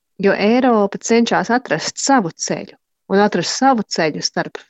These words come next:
sarežģītām lielvarām ir grūti, bet tas nevienmēr ir tā, ka sarežģītā sabiedrotā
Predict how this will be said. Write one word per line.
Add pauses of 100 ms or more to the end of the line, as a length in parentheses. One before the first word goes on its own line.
(300)
sarežģītām
lielvarām (600)
ir (100)
grūti, (1080)
bet
tas (260)
nevienmēr
ir
tā, (760)
ka
sarežģītā
sabiedrotā